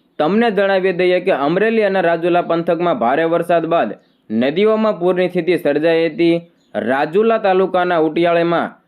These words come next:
રાજપરડા વચ્ચે કોઝવે ઉપર ધસમસતા પાણીના પ્રવાહમાં કાર તણાઈ ગઈ હતી, જેમાં સવાર એક વ્યક્તિનું મોત નીપજ્યું છે. તંત્ર દ્વારા જે સી બીની મદદથી કારને બહાર કાઢવામાં આવી છે.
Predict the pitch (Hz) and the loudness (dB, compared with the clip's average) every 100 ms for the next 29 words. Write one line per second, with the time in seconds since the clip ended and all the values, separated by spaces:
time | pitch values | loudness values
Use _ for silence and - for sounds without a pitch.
0 | _ - 117 135 185 202 214 208 196 185 | _ -8 -4 -2 -2 0 0 0 0 0
1 | 180 190 165 170 165 170 170 165 131 143 | 0 -2 0 0 2 0 0 0 0 -2
2 | 165 160 175 160 165 165 165 156 165 165 | -2 -2 -2 0 0 0 -2 0 0 0
3 | 165 160 127 139 156 160 165 160 165 165 | 0 -2 0 -2 0 -2 0 0 0 0
4 | 151 170 170 165 _ _ - 107 160 214 | 0 -2 -2 -6 _ _ -8 -2 0 0
5 | 214 196 196 175 175 170 165 170 170 147 | 0 0 2 0 0 -2 -2 0 2 2
6 | 131 156 170 160 170 160 165 156 170 165 | 2 0 -2 -2 -2 0 -2 -2 -2 -2
7 | 170 _ _ _ 147 185 226 220 196 196 | -8 _ _ _ -4 0 0 0 2 2
8 | 175 165 170 170 175 170 165 160 170 160 | 0 -2 -2 -2 0 0 0 0 0 0
9 | 170 107 - _ _ - 143 196 220 175 | -2 -2 -6 _ _ -2 -2 0 -2 0
10 | 180 175 165 165 165 170 170 139 147 165 | 0 0 -2 0 0 0 0 0 0 -2
11 | 151 165 | -2 -2